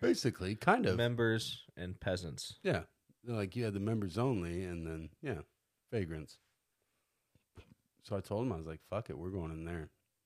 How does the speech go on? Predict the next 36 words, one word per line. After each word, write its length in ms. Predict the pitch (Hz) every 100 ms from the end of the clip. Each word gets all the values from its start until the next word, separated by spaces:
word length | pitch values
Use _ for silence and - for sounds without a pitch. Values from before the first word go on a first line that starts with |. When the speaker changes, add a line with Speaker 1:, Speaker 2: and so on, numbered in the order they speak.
| _
Speaker 1:
'Cause 160 | - 87
we 140 | 101
got 180 | 110 87
out 220 | 87 85 85
of 140 | 80
the 340 | 82 80 80 85 _ _ _
sauna. 460 | - 135 127 82 82 _ _ _ _ _ _ _ _ -
Like, 220 | 80 76
"Man, 220 | 85 82
I'm 300 | 90 85 78 _ _ _
sticky, 420 | - 95 87 -
you're 320 | 82 80 82
sticky. 580 | 80 - 80 - 78 76 - _ _
We 120 | 90 87
need 160 | 80
to 60 | 78
go 80 | 78
fucking 500 | - 76 78 - 82 _ -
shower 380 | 85 80 76
before 240 | 73 - 85
we 80 | 85
leave." 340 | 80 82 82
Like, 300 | 82 76 - _ _ _ -
we've 100 | 98
been 140 | 92
in 120 | 87 85
there 140 | 73
for 140 | -
a 60 | 78
minute. 360 | 80 82 78 - _ _ _ _ _ _ _ _ _ _ _ _ _ _ _ 110
We 80 |
go 220 | 92 95 101
in 160 | 143
there, 240 | 95 92 - _ _ _ _ _ _ _ _ _ _
wide 240 | 92 95 95
open 460 | 90 95 90 82